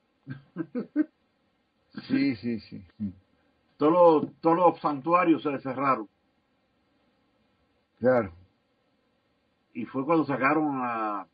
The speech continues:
Speaker 1: curas y monjas en el barco Covadonga hacia España. Creo que dejaron dos o tres curas en todo el país.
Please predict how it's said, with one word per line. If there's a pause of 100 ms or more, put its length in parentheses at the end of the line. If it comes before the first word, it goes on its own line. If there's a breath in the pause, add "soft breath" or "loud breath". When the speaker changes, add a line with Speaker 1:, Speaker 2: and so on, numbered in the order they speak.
(200)
Speaker 1:
curas
y
monjas
en
el
barco
Covadonga
hacia
España. (1160)
Creo
que
dejaron
dos
o
tres
curas
en
todo
el
país.